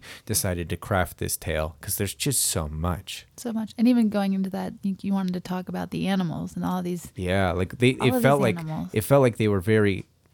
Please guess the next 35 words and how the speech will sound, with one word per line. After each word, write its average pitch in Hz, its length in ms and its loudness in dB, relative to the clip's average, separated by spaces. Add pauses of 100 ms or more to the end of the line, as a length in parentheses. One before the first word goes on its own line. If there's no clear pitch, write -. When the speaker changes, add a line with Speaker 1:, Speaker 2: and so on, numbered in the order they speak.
Speaker 1:
very 113 600 2
omnipresent 92 760 -2
in 78 120 -6
the 82 140 -6
end. 76 200 -6
Like, 80 140 -8
they 95 100 0
were 85 160 -2 (120)
all 110 220 8
over 98 200 4
the 92 80 0
house. 90 520 -2 (380)
Um, 85 580 0
there 98 100 2
was 87 140 0
a 87 40 -4
lot 92 240 4
of 90 80 -4
shots 90 400 -2
with - 160 -8
animals 82 400 -4
as 80 140 -8
well, 87 240 0
but 87 160 -2
I - 20 -2
just - 260 -8
think 113 200 -4
it, 90 80 -6
that 85 160 -4
it's, - 240 -6 (260)
it, - 240 -8
it 113 220 -8 (160)
made 120 320 2
it - 100 -6
feel, 101 540 -2